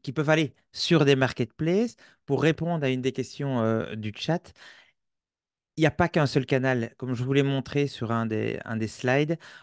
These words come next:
aujourd'hui, le digital offre plusieurs canaux, euh, de vente et il faut les utiliser.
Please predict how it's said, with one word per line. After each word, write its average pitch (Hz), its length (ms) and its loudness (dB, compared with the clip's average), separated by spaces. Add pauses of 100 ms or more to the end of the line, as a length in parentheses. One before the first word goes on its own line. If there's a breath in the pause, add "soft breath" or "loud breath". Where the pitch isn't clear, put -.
aujourd'hui, 139 400 2
le 156 40 -6
digital 135 600 -2
offre - 280 -6 (240)
plusieurs 151 480 0
canaux, 135 400 2 (360 loud breath)
euh, 120 340 0
de 120 140 -2
vente 127 480 -4
et 147 60 0
il 143 80 0
faut 156 180 -4
les 131 160 2
utiliser. 117 440 -8